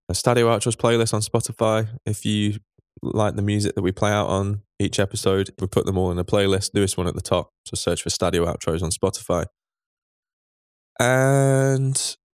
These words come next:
yeah, if you do listen to us on an app that allows you to rate and review, please do so. It'd be very kind.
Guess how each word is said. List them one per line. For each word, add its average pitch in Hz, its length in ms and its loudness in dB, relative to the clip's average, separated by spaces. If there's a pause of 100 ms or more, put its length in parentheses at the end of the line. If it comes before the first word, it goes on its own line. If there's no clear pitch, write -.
(280)
yeah, 151 160 6
if 131 140 -2
you 117 100 2 (120)
do 127 420 4 (100)
listen 117 720 2 (300)
to 110 180 4
us 107 140 0
on 107 100 2
an 101 100 0
app - 280 0
that 53 120 -2
allows 98 300 2
you 92 80 0
to 101 140 -6
rate 95 260 0
and 98 100 -2
review, 95 360 0
please 110 240 -2
do 98 140 0
so. - 140 -2
It'd 110 120 -4
be 104 60 -2
very 92 200 0
kind. 107 400 -4